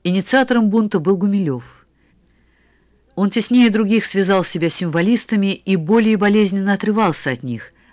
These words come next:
освобождая себя от их влияния. Как часто бывает, он долго вчитывался в статьи и теории символистов, и ему все казалось, что он еще чего-то в них недопонимает. Освобождение пришло внезапно,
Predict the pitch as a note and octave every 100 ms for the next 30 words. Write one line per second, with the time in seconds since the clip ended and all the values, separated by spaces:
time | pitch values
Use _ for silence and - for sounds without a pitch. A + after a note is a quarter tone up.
0 | _ D3 - E3+ E3 D3+ G3 F#3+ - E3
1 | F3 F3 - - E3 F3 D#3+ C#3 B2 A#2
2 | A2+ - _ _ _ _ _ _ - D#3+
3 | - F3 - D#3+ E3 F#3 B3 A#3 - -
4 | _ _ - F#3 F3 B3+ A#3+ B3 - -
5 | G#3+ F#3+ F#3 F3 E3 F3+ - - D#3+ -
6 | E3+ G3+ G3+ - E3 - F3 D3+ C3+ C3+
7 | - C#3 C#3+ G3 B3 - C#3+ - - _
8 | D#3 E3+ F#3 - B3 A#3 G#3+ A#3 G#3 G3+
9 | G3+ F#3 G#3+ - G3 G3 G3 F3+ F#3 F#3
10 | - _ _ - E3+ F#3+ F3 F#3 F#3 E3+
11 | C#3 A#2 - _ _ _ _ _ _ _
12 | _ _ _ _ _ _ - E3 G#3 G#3+
13 | G#3+ A#3+ A#3 G#3 - G#3 G3+ G3+ D3 B2+
14 | - A#2+